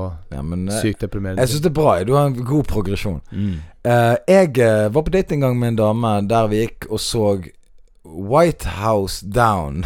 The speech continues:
Speaker 1: <laughs> en sånn actionfilm der det er noen terrorister som angriper <laughs> White House, med Channing Tatum i hovedrollen.
Speaker 2: Mm.
Speaker 1: Og når jeg gikk ut av salen etterpå, så sa jeg til henne,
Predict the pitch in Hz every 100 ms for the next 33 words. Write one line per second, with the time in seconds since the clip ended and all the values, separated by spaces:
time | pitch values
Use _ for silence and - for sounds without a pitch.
0 | - 107 104 101 - 117 - 95 - 87
1 | 85 95 92 90 95 87 95 - 87 80
2 | 85 82 87 85 - 80 80 80 - -
3 | - - 98 107 98 - 82 76 - -
4 | - - 104 - 139 135 98 - 127 123
5 | 95 80 80 82 87 101 113 98 82 60
6 | - - 107 107 78 - - 123 123 123
7 | 123 - 139 156 147 139 170 135 - 156
8 | 127 90 85 78 104 135 101 85 107 -
9 | 101 90 73 64